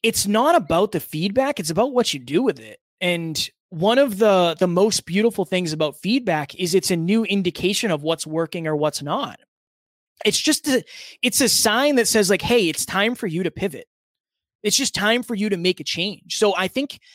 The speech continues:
it's that understanding of, like, this feedback is not final. It's not personal. Alan didn't wanna bring it to me. Taryn and I didn't wanna have that conversation,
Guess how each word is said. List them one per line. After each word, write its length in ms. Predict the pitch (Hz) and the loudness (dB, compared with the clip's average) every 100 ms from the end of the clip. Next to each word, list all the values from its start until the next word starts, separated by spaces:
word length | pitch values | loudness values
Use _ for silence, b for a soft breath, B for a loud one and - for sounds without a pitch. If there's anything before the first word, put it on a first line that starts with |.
| b b | b b
it's 160 | - 202 | -6 -2
that 160 | 220 196 | 0 0
understanding 640 | 208 156 - 220 254 170 | -2 -6 -2 0 0 -2
of, 120 | 151 | -4
like, 240 | 151 147 | -4 -2
this 180 | - 190 | -2 -2
feedback 480 | - 233 247 180 165 | -2 -6 -2 -2 -4
is 140 | 147 | -6
not 220 | 151 160 - | -4 -4 -4
final. 500 | - 147 175 262 247 | -6 -2 -2 -4 -4
It's 160 | 185 - | -6 0
not 220 | 233 294 | 0 0
personal. 560 | - 202 - 131 151 202 _ _ _ _ - | 2 2 2 -4 -6 -8 _ _ _ _ -4
Alan 300 | 202 294 196 | 2 2 2
didn't 220 | 226 262 | 0 0
wanna 180 | 170 151 | -2 -2
bring 180 | 151 147 | -4 -6
it 120 | 135 | -10
to 80 | 139 | -8
me. 160 | 156 | -10
Taryn 240 | 175 196 214 | -6 -4 -2
and 100 | 196 | -2
I 120 | 240 | -2
didn't 240 | 165 175 | -2 -4
wanna 180 | 151 147 | -4 -6
have 180 | 135 143 | -4 -6
that 140 | 143 | -8
conversation, 720 | 135 135 123 131 123 147 190 | -8 -10 -8 -6 -4 -4 -6